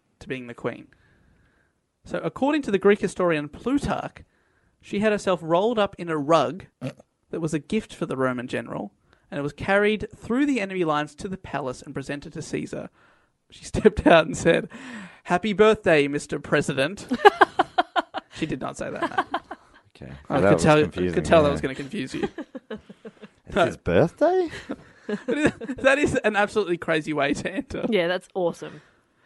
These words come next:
Speaker 1: Uh, so according to legend, she jumps out of the rug and Caesar seemed to strike up an instant, uh, affinity for her. And by the next morning,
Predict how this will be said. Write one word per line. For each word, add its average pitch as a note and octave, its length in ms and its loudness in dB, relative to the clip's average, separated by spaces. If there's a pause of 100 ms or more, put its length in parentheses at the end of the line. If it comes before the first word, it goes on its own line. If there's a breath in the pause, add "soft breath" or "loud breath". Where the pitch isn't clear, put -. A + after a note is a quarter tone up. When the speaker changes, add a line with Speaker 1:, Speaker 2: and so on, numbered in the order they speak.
(140 soft breath)
Speaker 1:
Uh, F3 120 6
so G#3 160 4
according D4 260 2
to A#3+ 80 -2
legend, F#3 260 0
she F#3 140 -6
jumps A#3+ 240 2
out A3+ 80 4
of F#3 60 -2
the D#3+ 80 2
rug C#3 260 2
and D#3 140 -8
Caesar A3 360 2
seemed F#3+ 300 -2
to E3+ 80 -6
strike D#3+ 380 0
up D3+ 120 -2
an D3 120 -6
instant, F3+ 500 -10 (100)
uh, D#3 240 2
affinity D#3 520 -2
for B2+ 260 -4
her. F3 240 0 (560)
And - 80 -16
by E3 100 2
the F3 80 2
next A#3+ 280 -4
morning, E3+ 400 -2